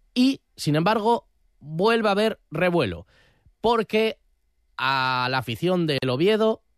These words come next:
no le acaba de gustar, no le convence esta vez el protocolo. Y dicen que igual esta vez sí, pero que una y no más, u otra y no más.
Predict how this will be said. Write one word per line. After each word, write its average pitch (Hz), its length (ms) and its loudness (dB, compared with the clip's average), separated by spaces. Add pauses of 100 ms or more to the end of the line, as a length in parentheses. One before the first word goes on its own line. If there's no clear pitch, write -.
no 175 400 0
le 208 120 2
acaba 175 560 0
de 202 440 -2
gustar, 147 720 -2 (100)
no 208 220 0
le 214 120 0
convence 196 460 -2
esta 170 200 -2
vez 220 280 -2 (960)
el 170 140 0
protocolo. 170 640 0 (500)
Y 131 120 -8
dicen 214 280 -4
que 190 380 -2
igual 175 320 0
esta 196 180 0
vez 170 180 0
sí, 247 140 -2
pero 185 240 2
que 170 460 0
una 240 260 2
y 220 80 2
no 196 100 2
más, 165 360 -2 (260)
u 120 280 -10 (100)
otra 220 460 0 (140)
y 165 140 -2
no 185 100 0
más. 123 240 -4